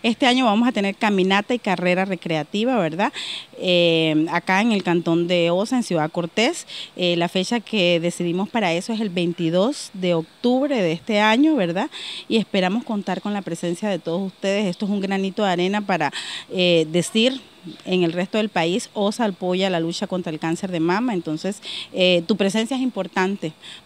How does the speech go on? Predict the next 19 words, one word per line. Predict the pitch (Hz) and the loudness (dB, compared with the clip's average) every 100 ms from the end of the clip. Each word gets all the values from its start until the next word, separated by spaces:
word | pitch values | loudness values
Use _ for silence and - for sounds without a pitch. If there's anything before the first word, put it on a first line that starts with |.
| - | -4
para, | 180 160 151 151 147 143 - - - | -2 0 0 0 -2 -4 -10 -16 -4
eh, | 170 160 156 151 143 127 - - _ - | 0 2 0 -2 -4 -8 -16 -20 _ -6
este | 170 - | -6 -2
evento | 208 202 262 262 | 2 2 2 -2
y | 185 | -2
sobre | 180 165 | -2 -4
todo | 160 175 | -4 -4
para | 185 196 175 | -2 -2 -2
respaldar | 165 - 151 147 165 208 | -6 -6 -6 -2 0 0
la | 233 170 165 156 | -2 -2 -2 -2
lucha | 170 190 202 | -4 -4 -4
en | |
nuestro | 175 165 170 | -4 -6 -8
cantón | 151 151 160 | -8 -6 -6
sobre | 165 175 151 147 151 139 | -6 -6 -6 -6 -6 -8
el | 135 | -8
cáncer | 139 143 - | -10 -10 -10
de | 143 | -6
mama. | 180 254 | -4 -4